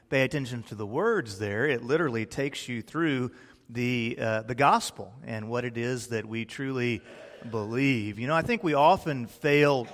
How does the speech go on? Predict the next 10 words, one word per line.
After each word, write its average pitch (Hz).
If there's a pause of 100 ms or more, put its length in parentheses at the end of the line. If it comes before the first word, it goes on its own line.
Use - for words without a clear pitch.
to 131
realize 117 (840)
just 170
how 160 (100)
radical 131 (640)
the 131
message 135
of 120 (240)
Jesus 113
Christ 120